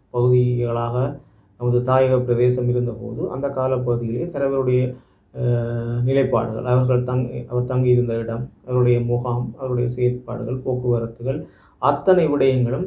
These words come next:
அவருடைய குடும்பம் சார்ந்த அனைத்து முக்கியமான ரகசியங்களும் தெரிந்தவர்கள் என்பதும் நமக்கு தெரியும். ரெண்டாயிரத்தி ஒன்பதாம் ஆண்டு யுத்தம் மௌனிக்கப்பட்டதுக்கு பின்னர் அவர்கள்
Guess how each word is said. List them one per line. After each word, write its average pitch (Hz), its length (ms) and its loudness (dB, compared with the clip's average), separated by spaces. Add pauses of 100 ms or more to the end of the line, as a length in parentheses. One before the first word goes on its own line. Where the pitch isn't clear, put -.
அவருடைய 127 400 2
குடும்பம் 123 400 0
சார்ந்த 120 340 -4
அனைத்து 131 460 -4 (460)
முக்கியமான 123 500 2 (120)
ரகசியங்களும் 120 800 -2
தெரிந்தவர்கள் 123 560 2
என்பதும் 120 500 -2
நமக்கு 135 340 -4
தெரியும். 113 360 -4 (1500)
ரெண்டாயிரத்தி 196 460 4
ஒன்பதாம் 170 360 4
ஆண்டு 156 240 -4
யுத்தம் 156 340 -4
மௌனிக்கப்பட்டதுக்கு 131 880 -6
பின்னர் 131 340 -2 (420)
அவர்கள் 135 320 0